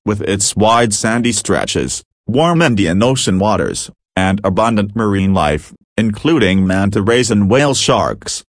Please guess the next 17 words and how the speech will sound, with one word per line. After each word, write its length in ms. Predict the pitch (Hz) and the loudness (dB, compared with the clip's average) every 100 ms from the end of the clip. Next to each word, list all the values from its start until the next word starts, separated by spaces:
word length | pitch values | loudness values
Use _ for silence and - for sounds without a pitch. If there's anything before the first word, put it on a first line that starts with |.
| _ - | _ -2
It 120 | 101 | 0
is 120 | 101 | 0
a 120 | 92 | 0
haven 360 | 107 104 98 104 | 2 2 2 0
for 160 | 104 | 0
diving, 540 | 107 110 107 71 - - _ - | 0 0 0 -4 -8 -12 _ -10
snorkeling, 800 | - 113 120 107 117 64 80 - _ - | -4 -2 -2 0 -2 -2 -6 -14 _ -2
and 240 | 107 101 | -2 0
beachcombing. 720 | 117 117 - 104 101 76 80 - _ _ _ 87 | 0 0 -2 -2 -2 -2 -4 -8 _ _ _ 2
Watamu 580 | 120 135 110 98 98 | 2 2 2 2 2
Beach, 440 | 90 107 - - - _ - | 2 0 -2 -6 -10 _ -4
Kenya. 400 | 120 120 87 85 - _ | 0 2 0 -2 -6 _
Situated 640 | - 151 147 98 82 90 95 | -2 -2 0 0 0 -2 -2
on 240 | 90 90 | -2 -2
Kenya's 400 | 101 127 104 95 | 0 0 0 0
north 400 | 107 123 104 - | 0 2 2 0
coast, 420 | - 107 73 - | 0 0 0 -4